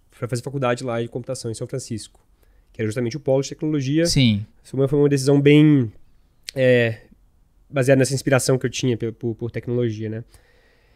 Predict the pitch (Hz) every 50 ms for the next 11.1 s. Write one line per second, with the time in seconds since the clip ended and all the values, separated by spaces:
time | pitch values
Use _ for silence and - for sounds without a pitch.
0 | _ _ _ _ _ _ _ - 160 165 175 180 185 185 202 220 226 - - _
1 | _ _ _ - - - 165 156 170 185 185 170 170 170 170 - - 175 165 156
2 | 135 - - - - - 127 147 151 151 - 143 127 - - - 135 127 120 127
3 | 127 123 110 - - - 139 123 123 117 127 123 131 139 135 127 120 117 - -
4 | - - 135 135 135 202 180 170 190 170 151 143 139 139 131 - - 135 131 127
5 | 120 120 117 - 117 117 113 117 113 110 - - _ _ _ _ _ _ _ _
6 | _ _ _ _ _ _ _ _ - - 120 123 123 117 117 120 139 143 135 -
7 | - 131 120 127 135 135 135 - 120 - - - 131 127 127 127 123 120 - 135
8 | 131 139 135 143 139 147 135 143 139 160 139 147 143 135 131 139 131 139 143 139
9 | 127 123 135 131 - 135 123 - - 117 - - 127 - - 135 180 - _ _
10 | _ _ _ _ _ _ _ _ _ _ _ _ _ _ - 117 120 120 120 117
11 | 117